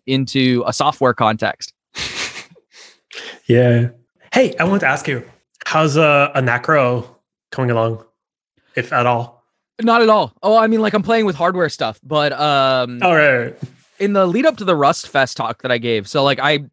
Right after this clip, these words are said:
Speaker 1: like, burned super hard to get that demo ready.
Speaker 2: <laughs>
Speaker 1: And then, like,
Speaker 2: Yeah.
Speaker 1: it had the negative effect of just, like, now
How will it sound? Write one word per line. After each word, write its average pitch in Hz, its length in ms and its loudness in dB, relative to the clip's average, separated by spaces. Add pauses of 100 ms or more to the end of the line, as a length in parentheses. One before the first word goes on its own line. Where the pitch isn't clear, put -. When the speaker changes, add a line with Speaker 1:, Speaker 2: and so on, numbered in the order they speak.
(300)
Speaker 1:
like, 127 260 -4
burned 180 520 0
super 202 420 0
hard 175 460 2
to 175 100 -4
get 147 200 -2
that 147 200 0
demo 143 300 0
ready. 131 440 -2
Speaker 2:
<laughs> - 60 -20 (280)
Speaker 1:
And 175 140 2 (240)
then, 180 160 2
like, 185 120 0
Speaker 2:
Yeah. - 500 -6 (140)
Speaker 1:
it 202 140 0
had 214 240 0
the 202 80 2
negative 180 480 -2
effect 233 400 -4
of 156 120 -6
just, 160 220 -6
like, 160 300 -2
now 185 720 2